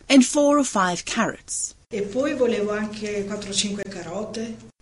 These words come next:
Speaker 1: It comes to eight euros and forty cents. In the dialogue, you heard other expressions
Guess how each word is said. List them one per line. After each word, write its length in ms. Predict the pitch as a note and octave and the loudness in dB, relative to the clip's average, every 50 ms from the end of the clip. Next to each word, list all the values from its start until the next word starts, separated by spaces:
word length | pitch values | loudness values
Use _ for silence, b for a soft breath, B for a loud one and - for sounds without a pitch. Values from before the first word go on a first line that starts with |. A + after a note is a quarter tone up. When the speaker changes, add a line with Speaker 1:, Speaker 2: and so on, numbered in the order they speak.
| _ _ _ _ - - - - _ _ - - | _ _ _ _ -20 -20 -20 -20 _ _ -4 0
Speaker 1:
It 160 | - A#3 - | 0 0 4
comes 260 | - B3 A#3+ A#3 - - | 4 6 6 6 6 6
to 140 | - B3 - | 2 2 4
eight 240 | - D#4 E4+ D4 - | 6 4 6 6 4
euros 400 | G3 F#3+ F#3 F#3 F#3+ F#3+ F#3 F3+ | 2 2 2 4 4 4 4 2
and 120 | F#3 E3+ D#3+ | 0 -2 -2
forty 380 | - - F#3 E3+ D#3+ - E3+ | -2 -2 -2 0 0 0 0
cents. 600 | D#3+ - - D#3+ D3 D3 - - - - - - - - - - - - - _ - - _ - _ _ _ - - | 0 -2 -2 -4 -6 -6 -6 -6 -6 -6 -6 -10 -14 -20 -20 -20 -20 -20 -20 _ -20 -20 _ -20 _ _ _ -14 2
In 140 | - E4 F4 | 4 4 6
the 120 | F#4+ G4+ F#4+ | 6 4 6
dialogue, 640 | - D#4 B3 G#3+ F3+ D#3+ D3+ D3+ D3+ D3+ C#3+ - - - _ - - - - - _ | 8 6 8 8 6 4 2 0 -2 -4 -6 -8 -12 -20 _ -20 -20 -20 -20 -20 _
you 120 | - A3 G#3 | -2 0 2
heard 300 | F#3+ A3 A3 G#3+ G#3 - - | 4 4 4 4 4 2 0
other 220 | A#3+ B3 E4+ F4 | 2 2 4 2
expressions 640 | F#4 F4 - - - - G#3 F#3 - - - D#3+ E3 | 2 4 2 2 2 2 -2 0 2 0 0 0 -4